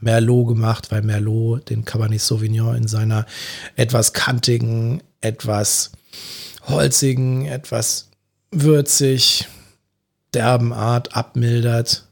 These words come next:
und so gefälliger macht, aber reinsortig ist ungewöhnlich. Und wir haben vom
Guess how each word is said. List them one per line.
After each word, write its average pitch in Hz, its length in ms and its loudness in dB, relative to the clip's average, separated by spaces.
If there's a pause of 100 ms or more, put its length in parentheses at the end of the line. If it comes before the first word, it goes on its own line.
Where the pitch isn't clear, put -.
(120)
und - 500 -4
so 113 180 -2
gefälliger 117 560 0
macht, 113 340 0
aber 113 200 -2
reinsortig 113 760 0
ist - 220 -4
ungewöhnlich. 110 580 -2
Und 107 60 -2
wir 107 80 0
haben 110 80 0
vom 110 280 -2